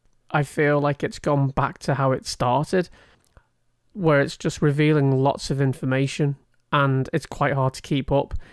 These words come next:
And even though I'm getting used to these characters, I was like, "This just needs to slow down now,"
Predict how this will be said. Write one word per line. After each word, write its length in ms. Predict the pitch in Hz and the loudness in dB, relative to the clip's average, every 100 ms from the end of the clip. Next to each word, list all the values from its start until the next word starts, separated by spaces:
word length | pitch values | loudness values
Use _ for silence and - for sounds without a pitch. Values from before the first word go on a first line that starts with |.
| - - | -16 -2
And 120 | 147 | 2
even 340 | 156 147 156 | 4 4 4
though 360 | 147 147 143 139 _ - _ _ _ _ _ _ | 4 4 2 0 _ -20 _ _ _ _ _ _
I'm 340 | 139 135 131 135 | 0 0 0 -2
getting 480 | - 156 - 139 135 | 0 -2 2 0 2
used 260 | 143 143 | 0 0
to 80 | 190 | 0
these 220 | 180 190 | 2 0
characters, 800 | - 185 185 - 208 214 - - _ _ _ _ _ _ _ _ _ _ _ | 0 0 0 0 0 0 -2 -14 _ _ _ _ _ _ _ _ _ _ _
I 100 | 143 | 2
was 200 | 135 131 | 2 2
like, 260 | 143 127 - | -2 -4 -6
"This 200 | - 147 | -2 0
just 260 | - 156 - | 0 -2 0
needs 260 | 139 123 - | -2 -2 -8
to 60 | |
slow 300 | - 135 120 | -6 -2 -2
down 320 | 120 127 143 | 0 0 0
now," 220 | 131 113 | 0 -6